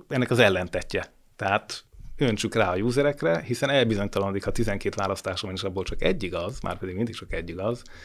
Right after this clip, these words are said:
akkor hát, ha, ha, ha, ha a tizenegy másik, az, az ki fogja tudni ezt írtani. Tehát ez működik,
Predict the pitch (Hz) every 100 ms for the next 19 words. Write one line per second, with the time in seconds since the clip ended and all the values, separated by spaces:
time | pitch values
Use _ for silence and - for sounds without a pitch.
0 | - - - 117 107 123 110 104 - 101
1 | 95 - 120 101 107 104 107 110 104 107
2 | 113 110 120 117 135 117 110 113 110 -
3 | 98 104 98 - - 113 98 113 - 95
4 | 98 98 95 98 98 90 90 90 101 117
5 | 113 147 127 104 113 135